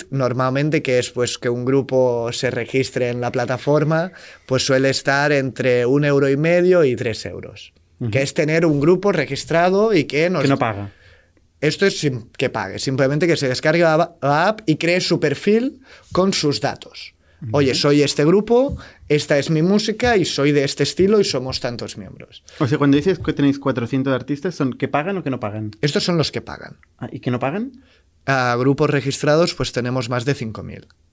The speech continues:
Speaker 2: Más de cinco mil grupos.
Speaker 1: Ujú.
Speaker 2: ¿Y ellos pueden, eh, apuntarse a ofertas o no? ¿Qué, qué valor reciben
Speaker 1: Hay,
Speaker 2: de la
Speaker 1: hay un
Speaker 2: plataforma?
Speaker 1: free trial.
Speaker 2: Vale.
Speaker 1: Es decir, tú con la app puedes ver todas las ofertas.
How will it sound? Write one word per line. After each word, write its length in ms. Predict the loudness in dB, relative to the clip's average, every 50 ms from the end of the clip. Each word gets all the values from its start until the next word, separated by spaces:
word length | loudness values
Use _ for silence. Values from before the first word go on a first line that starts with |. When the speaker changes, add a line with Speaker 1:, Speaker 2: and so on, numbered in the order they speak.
| _ _
Speaker 2:
Más 180 | -6 -4 -4 -4
de 80 | -4
cinco 240 | -2 -4 -4 -2 -2
mil 160 | -4 -4 -4
grupos. 420 | -4 -4 -6 -6 -8 -12 -16 -16 -18 _ -12
Speaker 1:
Ujú. 320 | -10 -10 -10 -10 -12 -14 -16 _ _
Speaker 2:
¿Y 160 | -6 -2 -2
ellos 260 | 0 0 0 -2 -4 -6
pueden, 300 | -2 -2 0 0 0 -2
eh, 140 | -4 -4 -4
apuntarse 640 | -4 -4 -4 -4 -4 -4 -4 -2 -2 -2 -4 -4 -6
a 20 | -6
ofertas 440 | -6 -6 -6 -8 -6 -8 -8 -8 -8
o 60 | -6 -6
no? 200 | -6 -8 -10 -12 _ _ _ _ -20 -12 -6
¿Qué, 200 | -4 -4 -2 0
qué 100 | 0 0
valor 240 | 2 2 2 2 2
reciben 180 | 2 2 2 4
Speaker 1:
Hay, 60 | 4
Speaker 2:
de 40 | 4
la 180 | 4 2 2 2
Speaker 1:
hay 100 | 4 4 4
un 60 | 2
Speaker 2:
plataforma? 60 | 2 0
Speaker 1:
free 120 | 0 0
trial. 380 | 0 -2 -6 -6 -8 -10 -14 -16 -18 -20 _ _ _ _ _ _ _ _ _ _ _ _
Speaker 2:
Vale. 360 | -8 -6 -4 -4 -4 -6 -6 -4
Speaker 1:
Es 140 | -2 0 2
decir, 280 | 2 2 2 2 0 2
tú 180 | 2 2 2
con 200 | 4 2 2 2
la 240 | 2 2 4 2 2
app 160 | 0 -2 -2 0
puedes 280 | 2 2 4 4 2
ver 140 | 2 0 0 2
todas 260 | 2 2 2 2 0
las 140 | 0 -2 -2
ofertas. 640 | -4 -4 -4 -6 -8 -8 -10 -10 -12 -12 -16 -18